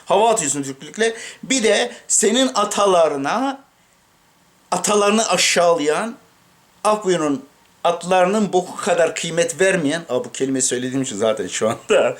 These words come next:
<laughs> kaybettim. Firavunlarla övünüyorsun. Daha geçenlerde yazdım. Dedim ki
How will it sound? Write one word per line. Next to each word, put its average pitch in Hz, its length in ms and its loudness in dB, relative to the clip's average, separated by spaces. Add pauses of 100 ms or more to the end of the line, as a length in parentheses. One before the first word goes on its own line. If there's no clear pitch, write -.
(120)
<laughs> - 160 -8
kaybettim. 139 600 -2 (1200)
Firavunlarla 220 760 2
övünüyorsun. 208 720 -2 (680)
Daha 208 120 4
geçenlerde 226 580 2
yazdım. 180 480 0 (500)
Dedim 226 400 2
ki 160 220 -8